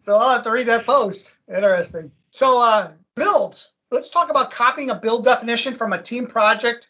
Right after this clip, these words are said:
and a, to, to a different DevOps organization. Um, so, uh, Chaminda, uh, has written a blog post on how to copy that build definition to another organization.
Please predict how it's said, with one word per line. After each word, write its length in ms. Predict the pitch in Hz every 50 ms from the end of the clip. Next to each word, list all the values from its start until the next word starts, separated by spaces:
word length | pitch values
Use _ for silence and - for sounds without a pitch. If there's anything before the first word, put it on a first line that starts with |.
| _ _ -
and 280 | 220 220 208 208 180
a, 40 | -
to, 180 | - - 233 240
to 120 | - 208
a 60 | 214 -
different 380 | - 254 247 254 240 214 -
DevOps 400 | 226 226 214 214 208 202 - -
organization. 840 | 208 208 202 190 196 190 175 170 185 190 190 185 - 175 151 147 - _ _ _ -
Um, 340 | 202 185 185 202 208 208 196
so, 520 | 175 - - 269 240 226 220 214 208 208
uh, 320 | 208 202 196 190 277 277 277 _ _ _ _
Chaminda, 760 | - - 240 240 254 294 349 381 311 262 240 220 233 247 214 - _ _ _ _
uh, 220 | - 208 202 196 190
has 380 | 175 196 226 226 214 175 - _ _ _ 233 196 190
written 240 | 202 233 294 277 254
a 120 | 247 196 -
blog 440 | - 226 233 233 220 220 220 226
post 540 | - 214 214 208 226 320 - - - - - _ _ _
on 160 | - 220 214 190
how 160 | 196 240 254
to 60 | 247
copy 420 | - - 226 302 359 - 277 247
that 220 | 226 214 208 202 202
build 220 | 214 214 208 185
definition 480 | 220 208 214 208 208 214 202 - 262 214
to 120 | - 214 220
another 480 | 202 208 196 196 196 190 175 175 - _ _ -
organization. 920 | 160 214 214 214 214 196 196 185 165 185 180 185 190 - - 294 381 359